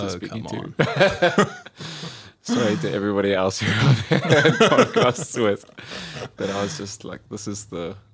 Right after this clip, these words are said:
Speaker 2: the high point of my podcasting."
Speaker 1: Wow, no pressure then.
Speaker 2: <laughs> No, really. Um, Greg is, like, has been a, a bit of a hero to me from the beginning. So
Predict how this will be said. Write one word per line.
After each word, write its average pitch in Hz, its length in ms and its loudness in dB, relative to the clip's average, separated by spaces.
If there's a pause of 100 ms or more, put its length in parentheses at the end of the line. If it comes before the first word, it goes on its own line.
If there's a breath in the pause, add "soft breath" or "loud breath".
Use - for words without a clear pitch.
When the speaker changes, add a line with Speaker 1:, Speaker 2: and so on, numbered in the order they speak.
(500)
Speaker 2:
the 107 80 -4
high 101 280 0
point 98 300 -6
of 90 120 -8
my 90 140 -8
podcasting." 92 840 -8 (840)
Speaker 1:
Wow, 92 240 -8 (120)
no 117 160 2
pressure 117 400 0
then. 101 300 -4
Speaker 2:
<laughs> 180 120 4 (1700 loud breath)
No, 113 160 4
really. 110 340 4
Um, 110 540 2 (180)
Greg 151 560 2
is, 123 540 -2
like, 104 440 -4 (300)
has 104 380 -6
been 104 400 -4 (100)
a, 90 280 -10
a - 40 -10
bit 104 160 -2
of 101 80 -4
a 101 60 -2
hero 104 340 0
to 104 160 -8
me 98 300 -6
from 107 320 -6
the 107 80 -4
beginning. 98 520 -6
So 98 440 -6